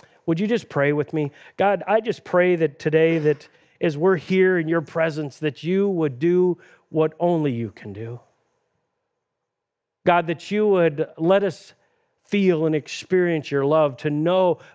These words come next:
God, that your love for us is unconditional.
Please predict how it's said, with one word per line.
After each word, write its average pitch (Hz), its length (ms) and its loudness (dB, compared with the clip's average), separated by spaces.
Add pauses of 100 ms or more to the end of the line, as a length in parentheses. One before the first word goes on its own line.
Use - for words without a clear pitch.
God, 156 280 -2
that 156 180 -8
your 156 140 0
love 170 280 0
for 165 140 -4
us 147 180 -6
is 139 120 -6
unconditional. 110 880 -6